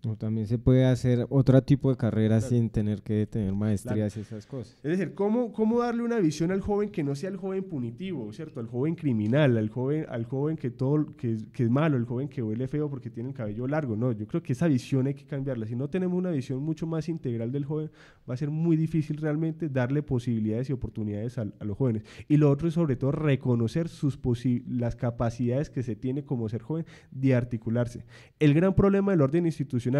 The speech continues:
Speaker 2: incluso me atrevo a decir dentro del Estatuto de Ciudadanía Juvenil y la ley que existía antes, era que se le impone a los jóvenes una forma de organización que los jóvenes no tienen.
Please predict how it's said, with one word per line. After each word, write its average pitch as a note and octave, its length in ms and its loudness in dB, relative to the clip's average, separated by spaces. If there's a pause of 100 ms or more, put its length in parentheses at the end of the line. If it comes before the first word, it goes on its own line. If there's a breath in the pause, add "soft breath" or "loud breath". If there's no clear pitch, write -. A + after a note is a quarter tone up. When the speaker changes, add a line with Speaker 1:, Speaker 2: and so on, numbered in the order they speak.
(120)
Speaker 2:
incluso C3+ 320 -2
me B2 100 0
atrevo C3 200 -2
a D#3+ 40 0
decir B2+ 220 -2
dentro D3 340 -2
del A2+ 100 0
Estatuto D3 440 -2
de E3 60 2
Ciudadanía B2 380 0
Juvenil C#3 360 2
y E3+ 200 2
la C3 160 -2
ley E3+ 420 0 (380 loud breath)
que F3 80 -2
existía D#3 560 -2
antes, F#3 360 -4 (380 soft breath)
era B2+ 220 0
que D#3 160 0
se D3 100 2
le B2+ 120 6
impone D3 440 4
a E3 40 2
los C3 140 4
jóvenes C3 360 2
una D3 160 -2
forma C#3+ 320 0
de C3 60 2
organización G#2+ 520 -2
que C#3 80 -6
los A#2 140 6
jóvenes G#2+ 240 0
no A2+ 120 -2
tienen. G#2 280 -6